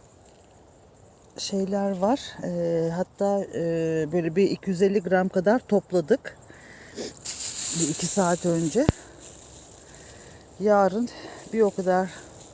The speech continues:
daha çıkar. Şurada hem tatlı kabakları hem, e,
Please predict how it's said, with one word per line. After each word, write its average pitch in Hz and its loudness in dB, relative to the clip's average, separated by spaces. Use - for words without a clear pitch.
daha 180 0
çıkar. - -4
Şurada 208 -6
hem 214 -4
tatlı 202 -4
kabakları 190 -4
hem, 208 -4
e, - -10